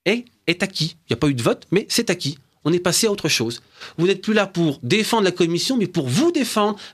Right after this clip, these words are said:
parce que vous êtes mis en accusation. Voilà. Cette progressivité du débat qui est extrêmement, euh, intéressante et qui est l'un des procédés d'intimidation des modérés que l'on retrouvera dans les assemblées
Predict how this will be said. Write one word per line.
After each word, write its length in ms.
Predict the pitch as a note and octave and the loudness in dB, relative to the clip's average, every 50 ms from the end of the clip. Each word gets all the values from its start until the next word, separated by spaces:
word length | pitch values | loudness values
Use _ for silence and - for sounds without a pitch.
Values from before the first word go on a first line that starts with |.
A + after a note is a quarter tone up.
| _ | _
parce 240 | - C#4 - - - | -4 -4 -2 -2 -4
que 100 | - A#3+ | 0 0
vous 300 | A#3+ A#3 G3+ G3+ F3 E3+ | 0 2 2 2 2 0
êtes 100 | F3 F3 | 0 0
mis 160 | E3 E3+ F3 F#3+ | 0 0 0 0
en 120 | F#3 C#3 | 0 -2
accusation. 500 | C3+ C3+ - C3 A#2 G#2+ - - - - - _ _ _ _ _ _ _ _ _ | -4 -2 -4 -4 -4 -4 -4 -6 -8 -10 -18 _ _ _ _ _ _ _ _ _
Voilà. 140 | - - - _ - - - | -20 -20 -20 _ -20 -18 -10
Cette 180 | - - C3+ - | -8 -8 -8 -4
progressivité 1120 | - - C4 B3+ G#3+ A3 A3 G#3 - A3+ A3 G3+ G3 G3+ F#3+ - - A3+ A3 A#3 B3 C#4+ C#4 E3+ | 0 0 0 0 2 0 0 0 0 0 0 -2 -2 -4 -4 -2 -2 0 0 0 0 -2 -6 -10
du 180 | B2 B2 C#3 | -8 -6 -4
débat 380 | C3 B2+ B2+ A#2 C3 E3 A3+ A#3+ | -2 0 0 2 2 0 0 -2
qui 100 | - - | -6 -8
est 120 | A#2 - | -4 -4
extrêmement, 540 | F3+ F3 - - - C#3+ B2+ C#3 E3+ F3+ F3 F3 - - - - _ _ _ _ _ _ _ _ _ _ _ - | -2 -4 -4 -6 -4 -2 0 0 0 -2 -2 -6 -18 -20 -20 -20 _ _ _ _ _ _ _ _ _ _ _ -10
euh, 260 | G#2 G#2 G#2 G#2 G#2 - - | -8 -8 -6 -8 -10 -10 -4
intéressante 480 | - C3+ C3 B2+ A2+ G#2+ - G#3 G#3+ - | -4 -2 -2 0 -2 0 0 0 0 -2
et 60 | D#3 | -4
qui 200 | - - - D3 | -4 -2 -2 -2
est 240 | F3 F3 - - - A#2 G#2 - - - - - | -2 -2 -2 -4 -4 -4 -4 -4 -12 -16 -8 -2
l'un 280 | B2 A2+ C3 E3+ F#3+ | 0 2 2 2 2
des 120 | F3 C#3+ C#3 | 2 0 -2
procédés 560 | B2+ - - B2+ - - A2+ G#2+ A2+ F#3 G#3 | -2 -2 -2 -2 0 0 -2 0 0 0 0
d'intimidation 760 | D3+ C3+ C3 - - C3+ A#2+ B2 A#2 A2 G#2 - - - F3+ | 2 0 -2 0 0 0 0 2 2 0 0 0 2 2 2
des 100 | C#3 B2 | 2 2
modérés 480 | A2+ A2+ A#2 A2 G#2+ G2 G2+ A#2+ D3+ - - - - - - _ | 2 2 2 2 0 2 2 0 -2 -2 -8 -18 -20 -20 -14 _
que 80 | - B2 | -2 -2
l'on 120 | A2+ G#2+ | 0 0
retrouvera 460 | G2+ A2 G#2 - - G#2 G2 C3 E3+ | -2 -2 -4 -4 -4 -2 0 0 0
dans 100 | D#3+ C#3 | 2 0
les 140 | A#2 G#2 F#2+ | 0 0 -2
assemblées 540 | G#2+ G2+ - - F#2+ G2 A2 A2+ B2 B2+ B2+ | -2 -4 -4 -4 -4 -2 0 0 0 0 -2